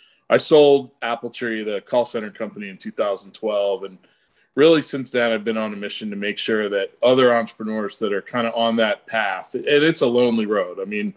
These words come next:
right, Robin, your, your members, the entrepreneurs on, on this call understand that it can be a really lonely path. And, um, it's kinda been my life's mission to help that group of people. Like, that's my tribe. That's the, you know, I wanna be a hero to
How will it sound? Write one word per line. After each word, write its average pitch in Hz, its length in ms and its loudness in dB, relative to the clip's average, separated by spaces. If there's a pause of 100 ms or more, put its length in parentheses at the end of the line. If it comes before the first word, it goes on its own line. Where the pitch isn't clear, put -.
(440)
right, 123 200 4
Robin, 117 380 2
your, 117 300 -2
your 117 500 0
members, 113 600 -2 (100)
the 117 400 -2
entrepreneurs 117 580 2
on, 104 200 -4 (180)
on 113 180 0
this 110 180 -2
call 107 580 2 (440)
understand 120 640 0
that 104 80 -2
it 101 100 -4
can 113 120 -10
be 113 80 2
a 107 40 0
really 107 260 0
lonely 98 360 -6
path. 98 460 -2
And, 98 180 -4 (720)
um, 107 480 2 (180)
it's 127 160 -4
kinda 143 240 2
been 139 200 4
my 131 140 2
life's 127 360 0
mission 123 300 -8
to 98 100 -4
help 113 260 0 (220)
that 110 280 -4
group 113 200 -12
of 98 100 -14
people. 95 340 -4
Like, 92 180 -2
that's 123 260 0
my 120 160 2
tribe. 95 520 0
That's 101 260 -8
the, 101 360 0
you 117 60 -6
know, 104 80 -4
I 110 180 2
wanna 143 200 4
be 120 200 0
a 113 40 0
hero 110 380 -2
to 95 280 -4